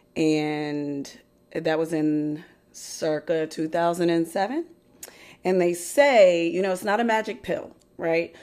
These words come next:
So if you get LASIK surgery, you will need a tweak between the ten and fifteen year mark, which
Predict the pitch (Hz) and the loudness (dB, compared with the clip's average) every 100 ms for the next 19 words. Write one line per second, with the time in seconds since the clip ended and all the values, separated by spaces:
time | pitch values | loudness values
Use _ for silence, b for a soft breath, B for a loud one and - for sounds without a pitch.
0 | B - - 170 165 165 165 190 165 185 | B -6 2 4 4 -4 0 0 2 0
1 | 180 185 180 - 151 151 156 156 147 147 | 0 -2 -6 -4 -6 -6 -6 -6 -6 -8
2 | 165 - _ _ _ _ _ _ _ - | -10 -14 _ _ _ _ _ _ _ -6
3 | 180 175 175 165 160 156 - 349 381 269 | -2 0 4 4 2 -2 -4 2 4 4
4 | - - - b b b b b 190 190 | -2 -16 -20 b b b b b -6 -4
5 | 226 208 190 190 208 190 190 185 180 - | -2 0 0 -4 -4 -4 -4 -6 -8 -6
6 | 190 175 160 151 156 147 147 - 151 147 | 0 0 2 0 -2 -4 -6 -2 -2 -2
7 | - | -6